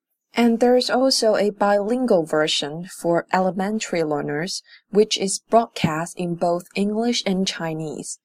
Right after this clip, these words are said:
You can choose the audio according to your level, or you can try both.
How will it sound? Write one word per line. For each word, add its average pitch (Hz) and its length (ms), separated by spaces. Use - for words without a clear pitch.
You 233 220
can 214 280
choose 214 440
the 190 220
audio 214 540
according 202 600
to 202 140
your 185 160
level, 190 500
or 208 380
you 208 260
can 190 220
try 175 320
both. - 520